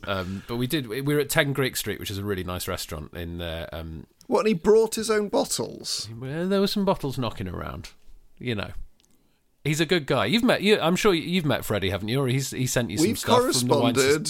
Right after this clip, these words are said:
Speaker 1: the Wine Society, which is, the Wine Society is amazing.
Speaker 2: Yeah, it's really good stuff.
Speaker 1: A co-, uh, like a co-op company, uh, you buy shares in them, and then they, they do, they send you great emails going, "This is nice," and you go,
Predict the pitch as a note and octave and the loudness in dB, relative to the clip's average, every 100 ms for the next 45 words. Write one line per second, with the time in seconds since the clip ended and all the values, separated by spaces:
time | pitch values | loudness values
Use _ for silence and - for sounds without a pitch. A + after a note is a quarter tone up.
0 | - B2 B2+ A#2+ - - G#2 - F#2+ - | -2 0 0 0 -2 -2 -2 -2 -4 -6
1 | - - - A3 A#2+ - D#3 C3+ - - | -16 -8 4 4 4 -4 -4 -4 -6 -10
2 | _ _ - - A3 G#3 - A#2+ G2+ F2 | _ _ -8 0 2 2 0 -2 -2 -6
3 | F2+ G#2 D2+ A1 - - - _ _ - | -6 -6 -6 -8 -12 -14 -16 _ _ -10
4 | A2+ G#2 F#2 _ _ _ _ - A#2+ - | -6 -4 -6 _ _ _ _ -6 -6 -4
5 | A2+ A2+ G#2 D2+ G#2 - - G#2 F#2+ - | -2 0 0 -2 -6 -4 -2 -2 -4 -8
6 | - _ - B2+ - D3+ A#2+ A#2 A2 B2 | -20 _ -8 -6 -2 -2 -2 -2 -4 -4
7 | A2 - - - A#2 G2 F2+ - - G#2+ | -6 -8 -14 -4 -2 0 -2 -4 -4 -2
8 | G#2 - D#2+ D#2+ - - A2 F#2+ D#2+ G2+ | -2 -4 -6 -10 -14 -8 -4 -4 -4 -4
9 | A2 G2+ - G#2+ G2+ F2 E2 D#2+ F2+ F#2 | -2 0 0 2 0 -2 -6 -6 -4 -4
10 | F2+ F#2 D#2 G#2 G2+ G2+ F#2+ - - G#2+ | -4 -4 -4 -4 -2 -4 -4 -4 -2 -2
11 | G2+ G#2+ F#2+ G2 F#2 F#2+ F#2 - A2 - | 0 0 0 -2 -2 -4 -4 -2 -2 0
12 | G#2+ D#2 C#2+ G#2 A#2 F#2 E2+ | -2 -4 -4 -6 -6 -4 -4